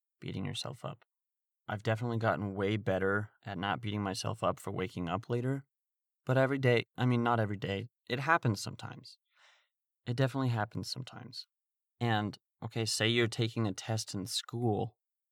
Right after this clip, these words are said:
and you get, you thought that you knew everything super well and you did your best on the test. And then say you got a D or an F. I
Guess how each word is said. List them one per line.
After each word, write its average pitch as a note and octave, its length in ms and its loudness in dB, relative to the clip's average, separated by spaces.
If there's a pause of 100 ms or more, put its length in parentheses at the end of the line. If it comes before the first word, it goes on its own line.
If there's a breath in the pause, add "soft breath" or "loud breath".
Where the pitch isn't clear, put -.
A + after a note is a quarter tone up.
and G#2 160 -2
you G2+ 100 -6
get, G2+ 280 -2 (220)
you G#2 180 -6
thought A#2+ 640 2 (280)
that A2+ 180 -6
you G#2 160 -2
knew A2 240 4
everything G2 520 -2
super A#2 500 -2
well G2 440 0 (260)
and G2+ 140 -6
you F#2 160 -8
did G#2+ 220 -4
your C3 100 -2
best G#2+ 320 2
on F#2 100 -6
the E2 80 -6
test. - 460 -10 (280)
And A2 80 -4
then G2 100 -2
say - 160 -4
you F#2 140 -6
got F2+ 200 -2
a F2 120 -8 (120)
D G2 440 -6 (260)
or F2+ 140 -6
an F2+ 120 -8 (240)
F. F#2+ 220 -4 (800)
I G#2 360 0